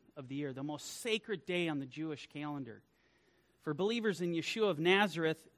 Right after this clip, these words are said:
this festival, this is riddled with s-, deep spiritual meaning.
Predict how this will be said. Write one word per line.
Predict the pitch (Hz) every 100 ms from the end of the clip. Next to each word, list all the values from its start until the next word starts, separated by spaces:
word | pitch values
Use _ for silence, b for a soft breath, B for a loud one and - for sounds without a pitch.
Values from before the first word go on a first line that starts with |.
| 147
this | 165 196 -
festival, | 202 196 185 - 147 151 143 - _ b b _
this | 180 214
is | 185 131
riddled | 131 143 208 214 139 110 - _ _ _ _ _ _
with | 135 151 147 -
s-, | - - 139
deep | 165 233 220
spiritual | - - 214 202 - 175
meaning. | 156 170 190 156 107